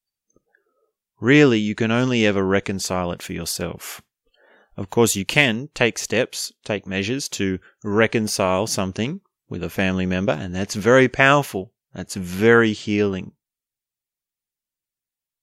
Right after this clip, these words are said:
If you actually go through that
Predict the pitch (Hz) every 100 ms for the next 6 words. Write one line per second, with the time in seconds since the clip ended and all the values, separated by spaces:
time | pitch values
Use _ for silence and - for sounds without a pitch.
0 | _ _ _ _ _ _ _ _ _ _
1 | _ _ - 95 101 104 - 101 92 110
2 | 98 - 127 143 110 98 123